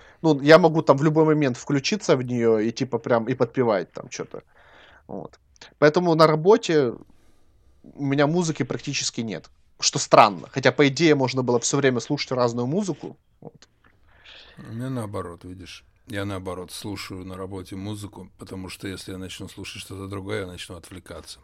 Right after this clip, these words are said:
Speaker 2: А на музыку я как-то не отвлекаюсь, я уже настолько привык, что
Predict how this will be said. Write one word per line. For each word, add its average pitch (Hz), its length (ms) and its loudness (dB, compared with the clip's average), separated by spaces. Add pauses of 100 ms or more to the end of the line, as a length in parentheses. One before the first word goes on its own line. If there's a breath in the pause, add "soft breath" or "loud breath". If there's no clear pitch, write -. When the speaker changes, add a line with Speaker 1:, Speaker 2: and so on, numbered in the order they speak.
(160)
Speaker 2:
А 92 100 -16
на 90 100 -16
музыку 107 360 -8
я 90 60 -8
как-то 92 280 -14
не 95 120 -10
отвлекаюсь, 98 720 -10
я 87 80 -14
уже 85 260 -16
настолько 90 420 -18
привык, 98 360 -14
что - 300 -16